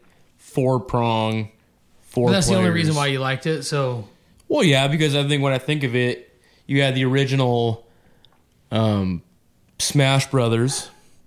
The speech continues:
Speaker 1: you had Mario Party, you had Mario Kart. I think it's the first gaming console that really made four people sit down and play rather than playing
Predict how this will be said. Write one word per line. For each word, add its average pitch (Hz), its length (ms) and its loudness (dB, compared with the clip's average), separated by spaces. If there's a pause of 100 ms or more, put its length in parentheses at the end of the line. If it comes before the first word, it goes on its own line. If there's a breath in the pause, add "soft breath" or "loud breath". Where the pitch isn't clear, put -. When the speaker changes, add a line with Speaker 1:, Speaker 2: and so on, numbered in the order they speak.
(160)
Speaker 1:
you 123 180 2
had 113 300 2
Mario 113 500 0
Party, 117 500 -2
you 127 240 0
had 110 100 -2
Mario 113 380 0
Kart. 117 580 -2 (560 soft breath)
I - 60 0
think 127 160 4
it's 110 80 -2
the 113 60 -4
first 110 500 -2
gaming 135 420 4
console 120 440 0
that 117 120 0
really 120 420 0 (100)
made 120 380 0 (680 soft breath)
four 160 460 0
people 135 340 0
sit - 360 -4
down 127 440 0
and 113 140 -6
play 156 320 0
rather 127 260 0
than 120 140 -4
playing 117 420 -2